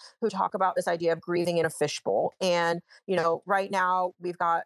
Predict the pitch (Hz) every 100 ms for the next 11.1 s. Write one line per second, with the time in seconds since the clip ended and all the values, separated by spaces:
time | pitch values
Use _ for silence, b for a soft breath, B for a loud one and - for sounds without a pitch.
0 | - 190 185 220 220 - 196 185 185 175
1 | 170 180 175 170 175 175 170 - 170 165
2 | 180 170 160 165 170 175 - 196 165 160
3 | 156 160 175 - - 160 156 175 - 185
4 | 170 - 180 170 208 - 214 233 190 180
5 | 175 b b - 190 190 220 - 202 180
6 | 180 180 175 165 - 175 - 160 156 -
7 | 190 226 165 156 160 160 160 160 165 -
8 | 160 165 - - - 185 170 165 165 151
9 | - 202 202 170 165 175 - - - -
10 | - 190 180 220 196 180 165 190 196 180